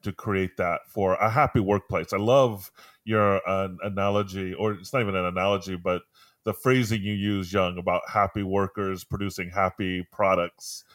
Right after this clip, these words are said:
You know, I think that's true. And I think giving people purpose to their work helps them become happy. You know, I come from, you're coming from a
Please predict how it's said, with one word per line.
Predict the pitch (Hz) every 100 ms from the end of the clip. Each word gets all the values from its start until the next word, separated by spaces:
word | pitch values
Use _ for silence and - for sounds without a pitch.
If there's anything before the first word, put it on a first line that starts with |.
| _ -
You | 104
know, | 92 90
I | 87 95
think | 117 98
that's | 98 92 -
true. | - 160 98 92
And | 92
I |
think | 95 107 95 _ _ _ _ _ _ _ _ _ _ _ 147 107
giving | 131 135 113
people | 120 110 104 95
purpose | - 104 - 98 -
to | 110
their | 98 92
work | 90 92 95 90 -
helps | - - 107 - -
them | 104 95 90 92
become | 98 - 101 92 92 87 _ - -
happy. | 107 101 110 73 139
You | 135
know, | 120 - - - -
I | 151
come | 180 180 151
from, | 123 101
you're | 113 160 156
coming | 165 139
from | 120 113
a | 101 92 87